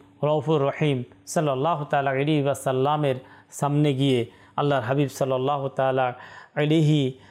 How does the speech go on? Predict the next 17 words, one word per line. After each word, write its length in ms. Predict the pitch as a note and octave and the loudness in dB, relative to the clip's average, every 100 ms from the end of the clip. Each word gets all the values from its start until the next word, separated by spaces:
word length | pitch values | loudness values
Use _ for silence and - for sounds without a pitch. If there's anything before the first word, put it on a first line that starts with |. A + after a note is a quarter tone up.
| - | -8
আহ, 200 | C3+ C3+ | -2 0
ওয়াসাল্লামের 680 | C#3+ C#3+ D3 C#3 D#3 F#3+ F#3+ | 0 -2 0 2 2 2 0
কাছে 420 | D#3 C#3 - B2 A2+ - _ | 0 -2 0 -2 -2 -12 _
পাদ্রীর 540 | D3 C#3 C3+ D#3 C3 B2 | -4 -2 2 2 2 -2
সেই 460 | - C#3 C3 A#2+ - - | 0 2 2 -2 -10 -16
সম্পূর্ণ 600 | - E3 D#3+ C4 A#3 E3+ | -4 -2 0 0 0 0
ঘটনা 440 | D3+ C#3+ C#3 A#2 - - - | 0 0 0 -2 -4 -16 -6
আমি 220 | C3+ C3+ | -2 0
খুলে 300 | B2+ D3+ C#3 | -2 -2 0
বললাম। 440 | B2+ B2 B2 A#2 A2 - - - _ _ D3+ | 0 2 2 2 -2 -12 -20 -20 _ _ 0
হুজুর 180 | D#3 | 0
সাল্লাল্লাহু 480 | D3 C#3+ C3+ C#3 D3 | 0 0 0 0 -2
তাআলা 240 | C3 C3 B2+ | -2 0 0
আলাইহি 260 | C3 C#3+ | 2 2
ওয়াসাল্লাম 580 | C3 B2+ C3 C3 B2 A#2+ - _ _ | 0 -2 -2 0 0 -4 -12 _ _
খুশি 320 | - C#3+ F#3 | -2 0 2
হলেন। 340 | C#3+ C3+ B2+ | 2 2 0